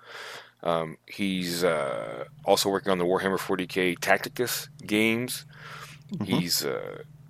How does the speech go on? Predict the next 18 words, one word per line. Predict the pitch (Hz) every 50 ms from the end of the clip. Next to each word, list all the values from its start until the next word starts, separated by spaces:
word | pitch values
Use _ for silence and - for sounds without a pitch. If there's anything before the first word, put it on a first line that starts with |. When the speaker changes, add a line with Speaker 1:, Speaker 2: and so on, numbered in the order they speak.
| - - - - - - - - - - - - - -
Speaker 1:
yeah, | 98 85 76 67 - - - -
he's | - 110 113 107 101
written | 110 117 110 - 104
all | 98 95
kinds | - 101 98 92
of | 87
stuff, | - 104 98 90
been | 95 107 101
involved | 98 90 90 98 98 98 98 92 92 - -
with, | 98 92 87 - -
uh, | 92 90 87
D | 82 85 95 90
and | 87
D | 92 90
five | - 92 92 90 87 82
E, | 90 87 87 87 87 85 87 - - - - - -
um, | 82 82 82 82 80 80 78 78 - - - - - - - - - -
and | 95 90 85 85